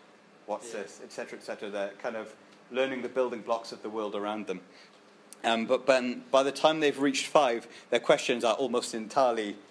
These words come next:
Speaker 1: "Why?" They're, they're questions demanding explanations because they're exploring. They want to understand why things are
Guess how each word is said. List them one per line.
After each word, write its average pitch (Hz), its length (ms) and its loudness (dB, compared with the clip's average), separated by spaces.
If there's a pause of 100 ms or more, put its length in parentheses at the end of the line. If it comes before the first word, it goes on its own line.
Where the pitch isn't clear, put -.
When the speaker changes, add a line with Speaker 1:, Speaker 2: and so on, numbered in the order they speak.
(360)
Speaker 1:
"Why?" 110 440 2 (680)
They're, 127 400 4 (100)
they're 135 140 -2
questions 135 460 -2
demanding 135 480 -2
explanations 127 760 -8
because 110 360 -10
they're 120 180 -4
exploring. 135 480 -2
They 113 80 -4
want 131 200 -4
to - 60 -6
understand 127 540 -4
why 127 280 2
things 107 360 -8
are 104 240 0